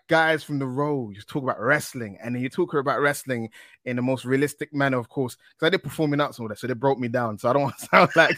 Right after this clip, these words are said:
<laughs> a guy from the neighborhood. I, I sound like a guy that's infiltrated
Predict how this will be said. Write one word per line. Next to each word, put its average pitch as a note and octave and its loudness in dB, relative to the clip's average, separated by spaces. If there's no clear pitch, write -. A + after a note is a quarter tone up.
<laughs> - 6
a D#3+ 4
guy G3+ 8
from F#3 2
the G3 4
neighborhood. F#3 8
I, D#3+ 8
I F3+ 4
sound A3 4
like F3+ 4
a - -2
guy F#3 8
that's E3+ 2
infiltrated E3+ 2